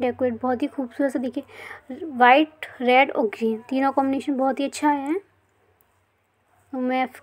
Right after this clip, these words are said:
गम की सहायता से इसे अच्छे से फिक्स कर लूँगी, और बाकी के मैंने चार भी इस तरह से इसे फिक्स कर लिए हैं।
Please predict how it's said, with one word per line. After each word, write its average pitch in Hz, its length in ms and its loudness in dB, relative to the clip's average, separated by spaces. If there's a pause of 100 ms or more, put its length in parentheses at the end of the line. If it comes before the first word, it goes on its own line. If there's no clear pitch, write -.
(120)
गम 269 260 0
की 349 180 0
सहायता 311 480 2
से 320 220 2 (680)
इसे 269 360 -2
अच्छे 247 240 -4
से 285 140 -2
फिक्स - 300 -6
कर 277 180 2
लूँगी, 285 340 4 (920)
और 262 160 6
बाकी 254 460 2
के 330 220 2
मैंने 302 260 4
चार 254 280 2
भी 269 100 -2
इस 294 140 -6
तरह 262 240 0
से 269 140 -4
इसे 285 180 0
फिक्स 277 260 -4
कर 262 180 -2
लिए 262 180 -2
हैं। 285 320 2